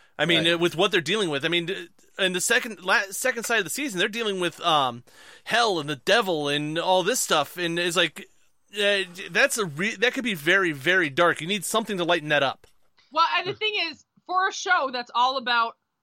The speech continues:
Speaker 3: um, hunting monsters and, and killing things and, and heaven and hell and demons and angels, all of that, having that bit of humor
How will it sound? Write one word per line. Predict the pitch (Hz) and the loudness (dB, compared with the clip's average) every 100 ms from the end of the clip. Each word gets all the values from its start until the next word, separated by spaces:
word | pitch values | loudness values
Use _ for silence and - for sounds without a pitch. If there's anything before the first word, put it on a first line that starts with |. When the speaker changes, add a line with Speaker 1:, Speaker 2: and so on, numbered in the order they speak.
| _ - | _ -2
Speaker 3:
um, | 202 202 196 175 _ _ - | 0 0 -2 -12 _ _ -10
hunting | - 262 294 247 | -8 -8 -8 -4
monsters | 214 226 240 - 233 226 226 208 | -2 -2 -4 -10 -6 -4 -4 -4
and, | 190 180 160 _ - | -6 -8 -12 _ -10
and | 180 170 | -10 -6
killing | 240 254 254 240 | -2 -2 -2 -4
things | 240 226 226 220 226 233 | -2 0 0 -2 -4 -6
and, | 196 196 185 175 - _ _ | -4 -2 -4 -6 -12 _ _
and | 185 190 | -6 -4
heaven | 190 233 226 233 | -2 -2 0 -4
and | 220 202 | -4 -4
hell | 220 220 226 220 | 0 0 0 -4
and | 196 | -6
demons | 202 220 220 214 | -6 -6 -6 -6
and | 202 | -4
angels, | 214 214 - _ _ _ _ | -4 -4 -10 _ _ _ _
all | 208 262 311 | 4 4 2
of | 269 | 0
that, | 277 277 226 - _ _ _ _ | 0 2 0 -2 _ _ _ _
having | - 226 294 403 440 | -10 -2 -2 -2 -4
that | 359 262 | -4 -4
bit | 269 | -6
of | 262 226 | -10 -12
humor | - 247 254 285 | -12 -8 -4 -4